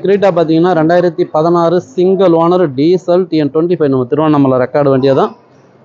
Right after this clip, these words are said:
இங்க கஸ்டமர் பார்த்தீங்கன்னாக்கா ஆறே கால் ரூபாலாம் சொல்லியிருந்தாரு. இப்போ வந்து அஞ்சு தொண்ணூறு கேட்டுங்கிறாரு. அதுவும் ஃபிக்ஸடே கிடையாது, நெகோஷியபிள் தான். நேர்ல வந்தீங்கன்னா முடிஞ்சளவு பெஸ்ட்டாக பேசி வாங்கி கொடுத்துடலாம் சார்.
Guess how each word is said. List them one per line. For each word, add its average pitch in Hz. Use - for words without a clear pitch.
இங்க 131
கஸ்டமர் 170
பார்த்தீங்கன்னாக்கா 143
ஆறே 147
கால் 135
ரூபாலாம் 135
சொல்லியிருந்தாரு. 147
இப்போ 123
வந்து 151
அஞ்சு 151
தொண்ணூறு 147
கேட்டுங்கிறாரு. 135
அதுவும் 151
ஃபிக்ஸடே 151
கிடையாது, 139
நெகோஷியபிள் 135
தான். 139
நேர்ல 185
வந்தீங்கன்னா 170
முடிஞ்சளவு 156
பெஸ்ட்டாக 151
பேசி 151
வாங்கி 131
கொடுத்துடலாம் 117
சார். 117